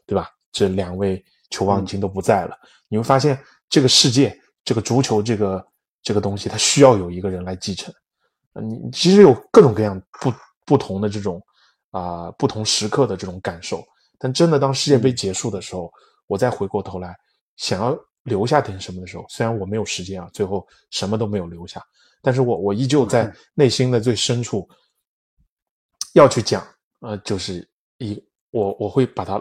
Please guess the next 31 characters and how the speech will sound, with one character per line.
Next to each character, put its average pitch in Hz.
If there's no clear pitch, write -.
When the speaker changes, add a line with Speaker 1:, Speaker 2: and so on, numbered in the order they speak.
Speaker 1:
落 123
到 101
一 95
个 107
情 104
字 107
上 98
面。 117
就 113
是 98
这 120
太 107
有 110
人 92
情 90
味 92
儿 85
了， -
Speaker 2:
嗯。 -
Speaker 1:
这， 101
这 101
一 92
路 95
过 90
来。 -
就 -
是 127
我 107
们 131
这 160
一 127